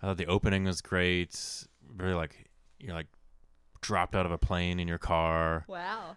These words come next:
Speaker 1: And just, just driving down a volcano. And it's just very pretty to look at. It's fun. It doesn't take itself too seriously. And it's just been a good, uh,
Speaker 2: Hmm.
Speaker 1: after work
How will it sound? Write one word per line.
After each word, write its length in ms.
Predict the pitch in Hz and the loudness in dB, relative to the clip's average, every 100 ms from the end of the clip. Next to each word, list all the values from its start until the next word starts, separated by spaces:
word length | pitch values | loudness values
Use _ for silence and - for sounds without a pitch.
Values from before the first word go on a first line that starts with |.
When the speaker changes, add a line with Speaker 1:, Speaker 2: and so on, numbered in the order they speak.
| - | -10
Speaker 1:
And 380 | 190 85 - 82 | -6 -4 -4 -8
just, 240 | 82 - | -12 -10
just 220 | - - - | -10 -12 -4
driving 320 | 87 82 85 | -2 -2 0
down 160 | 85 | -2
a 40 | 80 | -2
volcano. 880 | 80 80 85 82 80 80 82 78 80 - - - _ _ - | -4 -4 -2 0 0 0 -2 -4 -8 -16 -20 -20 _ _ -12
And 640 | 92 85 82 80 80 78 - - - | -6 -2 0 -2 -4 -6 -8 -10 -10
it's 180 | 104 - | -10 -6
just 180 | 107 98 | -6 0
very 960 | 104 104 104 104 101 95 92 90 87 85 - - _ - | 2 4 6 6 4 4 2 2 0 -6 -12 -20 _ -4
pretty 260 | 98 92 | 0 0
to 80 | 78 | 0
look 200 | 95 113 | -2 2
at. 380 | 104 95 95 85 | 4 6 4 2
It's 180 | 80 - | -2 -2
fun. 440 | 104 95 95 92 | 2 4 4 2
It 60 | 87 | 0
doesn't 340 | 82 82 76 | -4 -6 -8
take 180 | - 85 | -6 -6
itself 240 | 82 82 - | -4 -8 -8
too 120 | 76 | -8
seriously. 960 | - 90 90 - 90 87 85 82 80 - _ _ - | -2 0 0 0 0 2 2 0 -4 -10 _ _ -12
And 400 | 82 73 73 73 95 | -10 -8 -10 -12 -16
it's 120 | - 113 | -18 -14
just 120 | - | -10
been 120 | 110 | -8
a 60 | 107 | -6
good, 280 | 107 107 110 | -6 -8 -8
uh, 300 | 104 104 104 | -8 -8 -10
Speaker 2:
Hmm. 80 | 98 _ _ _ _ _ _ - | -12 _ _ _ _ _ _ -10
Speaker 1:
after 340 | 87 - 98 | -10 -6 -6
work 380 | 92 98 98 - | -4 -6 -8 -14